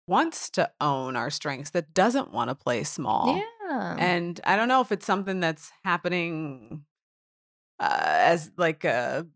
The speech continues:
Speaker 1: a Black girl magic thing, like a wave,
Speaker 2: Right.
Speaker 1: but I'm hearing so many women, so many Black women in particular, talk about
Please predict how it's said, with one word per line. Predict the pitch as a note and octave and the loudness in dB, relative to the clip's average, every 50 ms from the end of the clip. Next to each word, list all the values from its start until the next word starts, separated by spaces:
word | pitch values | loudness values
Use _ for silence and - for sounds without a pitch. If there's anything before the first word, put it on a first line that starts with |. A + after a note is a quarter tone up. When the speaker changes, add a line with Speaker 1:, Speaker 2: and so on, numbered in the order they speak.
| _ - | _ 0
Speaker 1:
a | D3+ E3 | 0 2
Black | D#3 F#3 E3 D#3+ D#3+ | 4 4 4 4 6
girl | - G3 F#3 G#3 | 4 4 4 6
magic | C#4 D#4+ D#4+ D4+ D4 C#4 - - | 8 8 8 8 6 2 0 4
thing, | _ C4+ B3+ B3+ A#3+ A#3+ C4 | _ 6 6 8 8 8 6
like | G#3+ G3 F3 | 8 8 8
a | E3 | 8
wave, | E3+ E3 - B3 A#3 A3 G3 | 10 10 10 10 10 8 8
Speaker 2:
Right. | G#3 | 8
Speaker 1:
but | A3+ A3 | 10 10
I'm | G3+ G#3 G3+ | 10 8 6
hearing | E3+ E3+ G#3 A#3+ A3+ G#3 F#3+ F3+ F3 E3 - | 2 2 2 4 4 4 4 4 0 -4 -6
so | - - - - - G#3 G3 F#3+ F#3+ F#3 F#3 F3+ F3 E3 | -6 -4 -2 4 6 8 8 10 8 8 6 2 -2 -2
many | F#3 F3+ F3+ F3 E3+ E3 D#3 | 0 0 2 2 2 2 0
women, | - - D#3+ E3+ E3 D3 C#3 D3+ G#3+ C4+ D#4 E4+ E4 - _ _ _ _ _ _ _ _ _ _ | -2 -2 0 2 2 2 2 2 2 2 2 2 0 -2 _ _ _ _ _ _ _ _ _ _
so | - - A3+ G#3 | 2 2 4 4
many | F#3+ F3 D#3+ | 4 2 2
Black | D3+ E3 D#3+ E3+ E3 E3+ - | 0 4 6 8 8 8 6
women | F#3 E3+ D#3+ D3+ | 2 0 0 0
in | D3+ D3+ | 0 -2
particular, | - - D3+ - E3 D#3+ F3+ F#3+ G#3+ A3 - _ - | -4 -6 -4 -2 0 2 4 4 2 0 -4 _ -14
talk | - - G#3 G#3+ A3+ - | 2 6 6 6 6 6
about | A3+ F3 D#3+ C3+ B2 B2 B2 B2+ - - | 4 4 4 6 6 6 4 2 0 -4